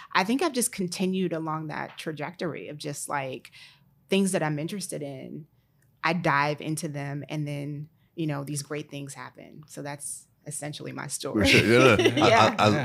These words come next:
Speaker 2: no, I, I,
Speaker 3: Okay.
Speaker 2: I love that. And what I found to be fascinating is that you both had children, and,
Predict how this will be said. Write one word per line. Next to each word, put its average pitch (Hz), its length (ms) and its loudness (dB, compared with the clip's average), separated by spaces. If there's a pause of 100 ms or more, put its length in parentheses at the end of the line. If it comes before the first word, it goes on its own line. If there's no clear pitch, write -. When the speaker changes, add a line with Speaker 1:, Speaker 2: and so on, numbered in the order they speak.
Speaker 2:
no, 127 120 10
I, 107 140 10
I, 117 180 8
Speaker 3:
Okay. 107 140 4
Speaker 2:
I 110 60 10
love 117 280 8
that. 82 200 8
And 107 280 4
what 110 180 6
I 107 100 8
found 151 320 2
to 117 60 4
be 98 100 6
fascinating 87 720 4
is 82 140 2
that 82 200 4
you 92 140 2
both 104 400 4
had 80 380 4
children, 85 580 4 (680)
and, 90 320 2